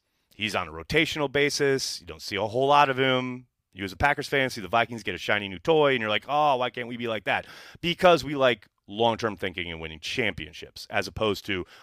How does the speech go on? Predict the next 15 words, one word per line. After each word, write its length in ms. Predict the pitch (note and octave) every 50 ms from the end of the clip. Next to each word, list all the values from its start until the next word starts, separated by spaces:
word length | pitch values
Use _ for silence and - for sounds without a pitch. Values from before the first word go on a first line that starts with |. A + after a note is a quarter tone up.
| _ -
putting 200 | - B2+ A#2+ G#2+
up 80 | G2 F#2+
a 60 | F2+
bunch 180 | F#2 F2+ E2
of 80 | - E2
numbers 360 | E2 E2+ D#2+ D#2+ E2 D#2+ -
and 80 | F2 D#2+
never 160 | D#2+ D2+ D2+
winning 280 | D#2 D#2 D#2 D#2 D2 D2
anything. 320 | D#2+ E2 - _ _ _ _ _ _ _ _ _ _ _ _ _ _ -
That's 320 | A#2 A#2 B2 - - -
just, 420 | - - - B2 A#2+ - - - - -
again, 360 | A#2+ G#2+ A2 F2+ D2+ - _ _
that's 220 | - G2 F2+ -
how 340 | - F2 E2 D#2+ D#2+ D#2 D#2+